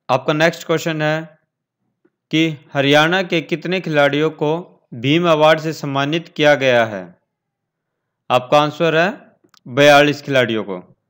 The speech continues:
भीम अवार्ड के अंतर्गत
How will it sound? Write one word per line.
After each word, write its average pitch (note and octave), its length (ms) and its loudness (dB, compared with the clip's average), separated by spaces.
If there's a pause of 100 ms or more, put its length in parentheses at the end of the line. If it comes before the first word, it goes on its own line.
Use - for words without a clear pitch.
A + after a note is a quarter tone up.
(1500)
भीम F3 300 2
अवार्ड F3+ 300 6
के F3+ 100 0
अंतर्गत E3+ 800 0